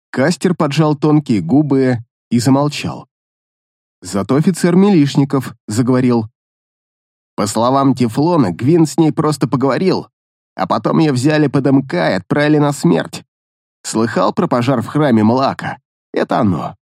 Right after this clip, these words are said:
У девки теперь репутация в таком минусе, что ей в столице лучше не показываться. Вообще. Он продолжает настраивать против себя Малаака. Орк потёр подбородок.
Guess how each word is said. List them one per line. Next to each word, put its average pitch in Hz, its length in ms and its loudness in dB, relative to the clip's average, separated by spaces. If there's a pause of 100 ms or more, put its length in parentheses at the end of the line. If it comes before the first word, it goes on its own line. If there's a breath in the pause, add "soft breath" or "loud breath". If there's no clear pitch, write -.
(420)
У 143 100 4
девки 165 400 -2
теперь 143 500 0
репутация 139 640 0
в 127 60 -8
таком 143 320 0
минусе, 151 580 0 (200)
что - 200 -4
ей 160 120 2
в 147 40 0
столице 156 500 0
лучше 160 260 2
не 160 100 4
показываться. 143 840 -4 (300)
Вообще. - 640 -4 (920)
Он 87 260 -2
продолжает 104 640 -2
настраивать 104 720 -2
против 107 340 -2
себя 104 340 0
Малаака. 120 840 0 (800)
Орк 117 340 -2
потёр 175 340 0
подбородок. 151 680 0